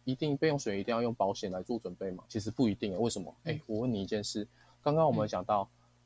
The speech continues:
Speaker 1: 水，
Speaker 2: 嗯。
Speaker 1: 那个你水库的水，那什么，入水口有两道，一个是工作收入，
Speaker 2: 嗯。
Speaker 1: 一个是那个理财收入。
Speaker 2: 嗯。
Speaker 1: 我工作收入中断了，可能，对，我，这个工作收入如果可能中断，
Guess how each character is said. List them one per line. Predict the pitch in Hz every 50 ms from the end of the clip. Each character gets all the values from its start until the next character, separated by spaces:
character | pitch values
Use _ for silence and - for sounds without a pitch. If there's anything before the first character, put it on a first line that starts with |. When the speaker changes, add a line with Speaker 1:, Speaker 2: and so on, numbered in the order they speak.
| _ _ _
Speaker 1:
水， | - - - - 117 104 101 101
Speaker 2:
嗯。 | 104 - -
Speaker 1:
那 | 127 131
个 | 127 123 117 110 104 104
你 | 107 113
水 | - - - 110
库 | 110 - - 156 131
的 | 120 113 107 104
水， | - - 117 107 98 - -
那 | - 131 127
什 | - 110
么， | 92 90 - -
入 | - 143
水 | 120 - - 104
口 | - - 110 101
有 | 104 107
两 | 107 104 90 - -
道， | - 104 92 90 - _ _ - _ _
一 | - 123
个 | 123 143 120
是 | - - 180
工 | 131 123 123
作 | - 135 117
收 | - - 117 110
入， | 120 127 110
Speaker 2:
嗯。 | 107
Speaker 1:
一 |
个 | 104 110 104
是 | - - 120 113 110 107 - - _ _ _ _ _ _ _
那 | - 120
个 | - - 107 101 98 98 98 95 95 95 95 98
理 | 110 104
财 | - - 104 95
收 | - 110 101 104
入。 | 104 104 101 - _ _ _ _ _ _ _
Speaker 2:
嗯。 | - 180 -
Speaker 1:
我 | 120
工 | 123 151 156 165
作 | - 185 156
收 | 143 - 156 143
入 | 147 147 139 131 - -
中 | - - 123 120 127
断 | - 135 113 104
了， | 92 92
可 | - - 107
能， | 107 107 104 110 - _ _ _ _ _ _ _ _ _ _ _ _ _ _ _ _
对， | - 113 107
我， | 107 110 113 - _ _
这 | - 131
个 | 131 131 123 120 120 117 - - -
工 | - 170 175
作 | 196 180
收 | 170 165
入 |
如 | 165 143 139
果 | 143 131
可 | - - 127
能 | 113 101 101
中 | - 107 107 113
断， | - 123 104